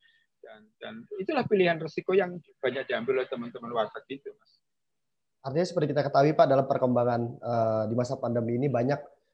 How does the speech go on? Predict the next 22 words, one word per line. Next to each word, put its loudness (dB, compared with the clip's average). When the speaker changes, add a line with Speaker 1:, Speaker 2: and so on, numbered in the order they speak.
Speaker 2:
eh, -2
usaha-usaha -2
kuliner, -2
eh, 0
beralih -2
ke -6
online, -4
Pak. -18
Apakah 6
memungkinkan 6
warteg 6
untuk -4
ikut -2
perkembangan 4
teknologi 2
dengan 4
menjual 4
kuliner -2
mereka 0
melalui 2
online, 0
Pak? -8